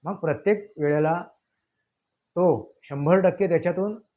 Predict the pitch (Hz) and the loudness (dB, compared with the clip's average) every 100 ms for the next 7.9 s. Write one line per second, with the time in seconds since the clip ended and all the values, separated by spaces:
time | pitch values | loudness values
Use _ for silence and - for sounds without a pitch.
0 | _ _ _ _ _ _ 143 156 170 208 | _ _ _ _ _ _ -2 2 0 -2
1 | 170 156 156 156 147 160 180 170 190 185 | -4 -2 -2 -2 0 0 2 2 2 0
2 | 170 165 160 151 139 180 170 180 156 165 | -2 -2 -2 0 0 0 2 2 0 -2
3 | 170 151 165 170 - _ 143 160 170 135 | -2 0 -2 -2 -10 _ -6 -2 0 0
4 | 110 98 92 - _ _ _ _ 160 170 | -2 -6 -14 -20 _ _ _ _ -10 -2
5 | 175 180 208 160 147 170 165 185 151 151 | 0 2 4 2 2 0 -2 -2 -4 -2
6 | 135 117 101 92 - _ _ _ _ _ | -2 -4 -6 -14 -20 _ _ _ _ _
7 | _ _ _ _ _ _ _ 180 | _ _ _ _ _ _ _ -10